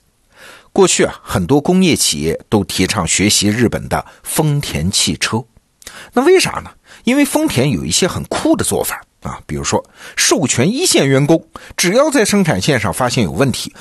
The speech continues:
可以随时叫停生产线。请注意哦，不是什么管理人员哦，是一线员工就有这样的权利。那别的公司跟着去学，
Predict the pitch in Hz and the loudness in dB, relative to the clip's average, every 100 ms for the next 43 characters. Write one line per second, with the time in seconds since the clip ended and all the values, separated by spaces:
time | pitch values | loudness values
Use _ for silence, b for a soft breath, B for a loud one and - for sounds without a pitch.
0 | B - 208 170 - - 131 240 - - | B -4 0 0 0 2 4 4 4 0
1 | 90 - 85 73 80 69 - 73 - - | -2 -2 -2 -4 -8 -4 -4 -4 -8 -6
2 | - 90 - _ _ B B - - 101 | -6 -8 -12 _ _ B B -6 0 2
3 | 117 113 113 110 b b 165 180 170 160 | 2 4 2 0 b b 0 0 2 0
4 | 160 - 104 214 160 127 123 117 127 135 | 0 0 2 2 2 2 2 2 0 -4
5 | B - 226 240 349 392 - 214 95 85 | B -4 -2 0 0 0 2 2 2 -2
6 | 82 78 - - 101 71 - 85 69 64 | -4 -6 -6 -2 -2 -2 -2 -2 -4 -6
7 | - - - - _ _ _ _ B B | -8 -8 -14 -18 _ _ _ _ B B
8 | B B B - - 269 370 330 311 262 | B B B 0 2 2 4 2 2 2
9 | 311 254 247 202 - 156 | 2 2 2 2 2 2